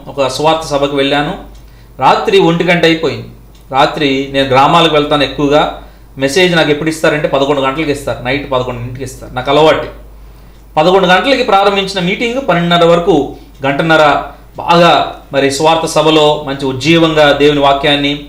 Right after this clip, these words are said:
అందించాను. ఆల్టర్ కాల్ ఇచ్చాను, చాలామంది తీర్మానం తీసుకున్నారు. బాగా జరిగింది, కొన్ని వందల మంది వచ్చారు,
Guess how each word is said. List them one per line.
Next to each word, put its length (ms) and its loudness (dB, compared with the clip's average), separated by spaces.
అందించాను. 580 -2
ఆల్టర్ 280 2
కాల్ 200 4
ఇచ్చాను, 460 0
చాలామంది 280 0
తీర్మానం 400 0
తీసుకున్నారు. 560 -2
బాగా 300 4
జరిగింది, 400 4
కొన్ని 220 -2
వందల 240 2
మంది 200 2
వచ్చారు, 400 0